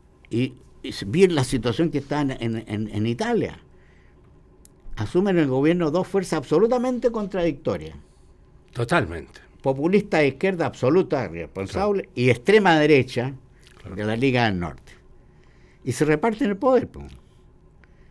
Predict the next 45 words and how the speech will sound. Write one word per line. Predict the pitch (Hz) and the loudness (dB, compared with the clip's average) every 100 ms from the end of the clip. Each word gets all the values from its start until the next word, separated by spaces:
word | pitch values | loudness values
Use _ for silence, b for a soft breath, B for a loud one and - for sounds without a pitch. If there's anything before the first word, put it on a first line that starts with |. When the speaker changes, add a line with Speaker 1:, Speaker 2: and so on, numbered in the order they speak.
| b b b b b - - _ - - | b b b b b -20 -20 _ -20 -14
Speaker 1:
Y | - | -2
vemos | 110 196 190 | 4 6 6
lo | 165 | 6
que | 147 | 4
pasa | 156 151 | 2 2
en, | 135 123 | -2 -2
en | 135 | -2
España, | 143 143 240 233 123 | -2 -2 -2 0 2
derrocan | 120 123 160 147 131 | 0 2 0 0 -2
a, | 120 | -2
a, | - 110 107 | -4 -6 -6
a | 113 113 | -4 -4
Rajoy, | 110 120 - 170 160 | -4 -6 0 4 4
sube | 135 - 135 123 | 2 -2 -2 0
Fe-, | 123 131 | -4 -6
eh, | 117 104 107 | -8 -10 -10
eh, | 107 101 98 | -8 -6 -6
Pedro, | 98 120 120 107 95 87 b b b b b - | -2 0 2 0 -2 -6 b b b b b -12
eh, | 87 82 85 87 - - - - - - | -8 -6 -6 -10 -18 -20 -20 -18 -18 -14
eh, | - - 104 | -8 -6 0
Speaker 2:
Pedro | 127 123 113 | 2 2 2
Sánchez | 147 143 131 | 0 -2 0
Speaker 1:
Sánchez, | 147 170 | 6 6
Speaker 2:
con | 135 | 8
una, | 131 127 | 6 6
Speaker 1:
¿no | |
es | 120 | 4
cierto? | 147 - | 2 2
Con, | 131 | -2
Speaker 2:
con | 123 120 | 0 0
una | 117 117 | 0 0
ma-, | 113 113 - - - | -2 -6 -12 -18 -14
o | - 107 | -10 -2
sea, | 139 | 2
Speaker 1:
con | |
una | 151 160 | 4 6
Speaker 2:
con, | 151 123 | 4 4
Speaker 1:
ma-, | |
sin | 135 185 | 2 6
mayoría. | 190 156 190 254 147 | 8 8 8 6 4
Speaker 2:
sin | 147 | 2
mayoría, | 135 107 196 151 | -2 -4 -2 0
Speaker 1:
Sin | 170 | 2
Speaker 2:
con, | 165 | 4
Speaker 1:
mayoría. | 160 170 170 98 | 4 4 2 0